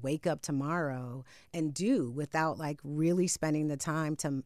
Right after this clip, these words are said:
to map it out and model it out, which is why Chanel's role was so critical. Ultimately, listen, the pack is beautiful. We're so proud of it. The wine is exceptional. The region is, needs to be celebrated, and it will. But the wine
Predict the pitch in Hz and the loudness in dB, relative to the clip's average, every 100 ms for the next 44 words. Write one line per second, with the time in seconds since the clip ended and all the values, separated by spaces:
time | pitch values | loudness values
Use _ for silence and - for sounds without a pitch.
0 | - 151 139 135 147 156 143 139 143 143 | -4 -2 0 0 -2 -4 -4 -4 -4 -2
1 | 156 180 156 139 120 - 165 156 147 139 | 0 0 0 -4 -6 -6 -6 -4 -2 -4
2 | 131 147 160 185 156 143 135 - - 156 | -2 -2 0 0 0 -2 -4 -8 -10 -6
3 | 143 156 135 220 262 - 123 - 262 269 | -2 -4 -2 0 2 0 -4 -2 -2 0
4 | 233 170 156 190 - 131 - - 151 190 | -2 0 -2 -2 -4 -8 -10 -10 -8 -4
5 | 208 - 160 139 180 190 - 185 175 170 | -4 -4 -6 -4 -2 -2 -2 0 2 2
6 | 151 - 185 185 - 165 170 156 165 160 | -2 -2 -2 0 2 4 4 2 0 0
7 | - - 165 156 160 175 190 165 147 - | -6 -2 -2 2 4 4 4 -2 -4 -6
8 | - 160 - - 160 156 151 151 - - | -4 -2 -2 -4 -2 0 -2 -4 -8 -18
9 | - 139 160 147 180 208 190 175 170 165 | -6 2 2 4 4 4 4 2 0 -2
10 | 160 - 170 170 - 170 160 165 156 - | -4 0 2 2 0 -4 -2 0 0 0
11 | 156 160 160 156 156 156 131 160 180 208 | 0 2 2 2 0 -4 -6 0 4 6
12 | 151 131 - - - _ _ _ _ _ | 4 -2 -8 -20 -20 _ _ _ _ _
13 | 170 - 147 135 135 156 247 202 151 143 | -4 -2 -6 -4 -4 -2 -2 -2 -2 -4
14 | 135 | -6